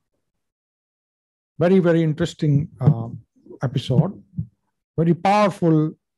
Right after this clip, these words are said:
I would say. Yes. So it is one nine already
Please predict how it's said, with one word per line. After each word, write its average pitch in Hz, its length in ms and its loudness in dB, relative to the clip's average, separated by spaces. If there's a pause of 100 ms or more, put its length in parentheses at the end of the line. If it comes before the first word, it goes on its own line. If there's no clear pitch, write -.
(240)
I 131 160 -2
would 127 220 -4
say. 127 320 -6 (1200)
Yes. - 640 2 (360)
So 165 580 2 (440)
it 185 80 4
is 214 240 4
one 240 520 4 (580)
nine 175 560 4
already 185 540 2